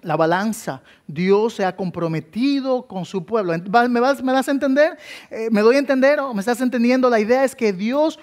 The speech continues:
no va a romper su pacto porque Él ya ha firmado, ha puesto su nombre, ha firmado,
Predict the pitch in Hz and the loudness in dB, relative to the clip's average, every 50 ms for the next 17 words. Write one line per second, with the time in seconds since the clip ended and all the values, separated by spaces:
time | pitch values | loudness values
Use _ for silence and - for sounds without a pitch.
0 | - - _ - 220 214 240 269 302 330 320 302 285 247 220 185 220 233 240 233 | -20 -20 _ -4 -2 2 4 4 4 4 4 2 2 0 -2 0 2 4 4 4
1 | 233 240 - 220 208 202 196 208 208 208 196 170 - 240 262 277 285 - - 277 | 2 0 -2 -4 -4 -4 -2 -2 -2 -2 -2 -2 2 4 4 4 4 2 -2 -6
2 | 226 - 233 202 190 185 - - 233 254 262 - - - _ _ - 220 233 226 | -4 0 0 0 0 -2 -6 -6 -8 -8 -8 -12 -20 -20 _ _ 2 2 2 2
3 | - 233 226 214 226 254 294 285 214 185 208 262 285 302 311 320 269 247 240 - | 2 2 4 4 6 6 4 2 0 -2 0 2 2 2 0 0 0 0 0 0
4 | - 262 254 220 233 226 233 247 269 269 269 240 202 - - 226 233 269 285 269 | -2 -4 -4 -2 0 2 2 2 2 2 0 -2 -2 -4 -4 0 2 2 2 0
5 | 277 - 302 277 - 285 269 262 269 277 277 277 240 208 196 190 - - 254 233 | -2 -8 -10 -10 -8 -8 -6 -2 0 0 0 0 0 0 -2 -2 -4 -6 -4 0
6 | 240 254 262 269 277 277 277 277 | 2 2 4 2 2 2 0 -2